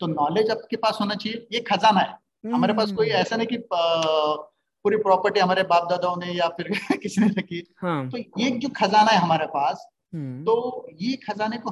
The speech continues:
Speaker 1: हमें और पॉलिश करना है,
Speaker 2: हम्म।
Speaker 1: क्लियरली करना है, और उसको, अ, जितना रगड़ सकते हैं, जितना काम कर सकते हैं,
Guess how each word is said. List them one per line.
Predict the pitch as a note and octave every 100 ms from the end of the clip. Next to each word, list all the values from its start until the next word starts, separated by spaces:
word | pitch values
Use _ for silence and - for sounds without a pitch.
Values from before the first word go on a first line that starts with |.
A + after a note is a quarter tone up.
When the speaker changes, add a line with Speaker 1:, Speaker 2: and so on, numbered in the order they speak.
| -
Speaker 1:
हमें | G#3+ B3 B3+
और | - F#3+
पॉलिश | - D3 D3+
करना | - C#3 -
है, | D#3+ _ -
Speaker 2:
हम्म। | G3+ E3 C#3 F3 B3
Speaker 1:
क्लियरली | F#3+ F3+ G#3 G#3+
करना | F#3+ C#3 C3+
है, | C#3 - _ _ _ _ -
और | D#3+ F3 -
उसको, | - - - A#3 A#4 A#4 A4+
अ, | - D#3+ D#3 D3+
जितना | D#3 - G3+ F#3
रगड़ | D#3+ -
सकते | - D3 -
हैं, | D3+
जितना | D3 C#3+ D#3+
काम | D#3 C#3+ D3
कर | D3 C#3+
सकते | C3+ -
हैं, | -